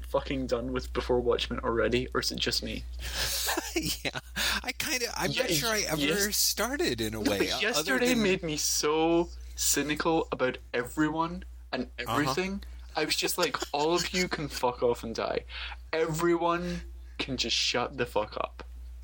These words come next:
Speaker 1: Eh,
Speaker 2: Right.
Speaker 1: like, eh, oh, everything and everything about it. Oh, like, with the exception of, like, David Brothers' post in Fourth Letter, which I thought was really remarkably spot on, just in terms of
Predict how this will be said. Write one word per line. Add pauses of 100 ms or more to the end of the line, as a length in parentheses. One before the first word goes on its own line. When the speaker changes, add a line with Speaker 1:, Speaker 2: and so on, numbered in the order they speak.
(180)
Speaker 1:
Eh,
Speaker 2:
Right.
Speaker 1:
like, (120)
eh, (500)
oh,
everything
and (140)
everything
about
it. (540)
Oh,
like,
with
the
exception
of,
like, (560)
David
Brothers'
post
in
Fourth
Letter, (300)
which
I
thought
was
really
remarkably (200)
spot
on,
just
in
terms
of